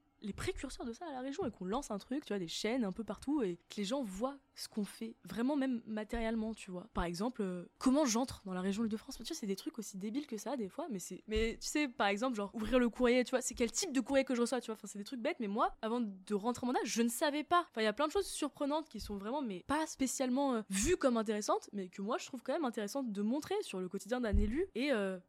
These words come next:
mais ça fait quoi, en fait, un élu ? Ok, ça parle. On le voit ça des fois, mais ça fait quoi au quotidien ? Quand il est pas en séance, quand il est pas en train de parler,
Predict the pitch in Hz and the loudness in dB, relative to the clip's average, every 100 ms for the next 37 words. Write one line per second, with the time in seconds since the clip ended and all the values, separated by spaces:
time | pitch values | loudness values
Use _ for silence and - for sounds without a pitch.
0 | - 196 185 202 - 392 254 233 196 190 | -6 -6 -4 -8 -2 -2 -2 -6 -4 -4
1 | 190 - - 208 320 - 190 339 359 196 | -6 -14 -2 0 0 -2 -2 2 2 2
2 | 180 _ _ _ _ _ 190 190 247 349 | -4 _ _ _ _ _ 0 4 4 4
3 | 240 185 185 294 415 - - 202 - 202 | 2 -2 0 -2 -2 -2 -2 -2 -4 -2
4 | 330 - 208 214 - - 247 262 _ - | -2 -2 -4 -6 -6 -6 -6 -6 _ -6
5 | 190 185 180 226 226 220 202 196 233 254 | -4 -2 -4 -4 -4 -4 -4 0 0 0
6 | 247 - 208 208 185 214 220 202 185 180 | 0 0 -2 -2 -2 -2 -4 -4 -8 -4
7 | 214 320 | -2 -2